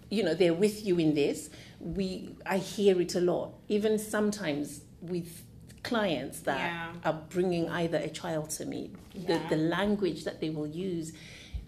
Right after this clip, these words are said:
Speaker 1: as to why the child hair needs to be done can lead to those scars where you feel
Speaker 2: I think it's
Speaker 1: your
Speaker 2: an
Speaker 1: hair is
Speaker 2: influence
Speaker 1: not
Speaker 2: of my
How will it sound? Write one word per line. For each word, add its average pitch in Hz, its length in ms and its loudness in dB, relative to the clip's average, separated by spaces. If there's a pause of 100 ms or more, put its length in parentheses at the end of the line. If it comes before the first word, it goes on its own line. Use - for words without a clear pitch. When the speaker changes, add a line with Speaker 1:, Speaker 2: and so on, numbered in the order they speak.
(120)
Speaker 1:
as 160 180 -6
to 202 140 -4
why 175 240 2
the 175 120 2
child 160 380 -2
hair 165 140 -2
needs 156 240 -2
to - 40 -14
be 175 120 -6
done 226 420 -2 (240)
can 202 340 0
lead 185 380 -4 (400)
to 170 420 -4 (840)
those 170 300 6
scars 143 540 -2
where 165 140 2
you 160 180 -2
feel - 220 0
Speaker 2:
I 175 80 10
think 170 200 6
it's 494 100 8
Speaker 1:
your 175 100 6
Speaker 2:
an 277 80 2
Speaker 1:
hair - 200 8
is - 60 2
Speaker 2:
influence 285 380 2
Speaker 1:
not 247 120 -2
Speaker 2:
of - 60 -12
my 190 440 -2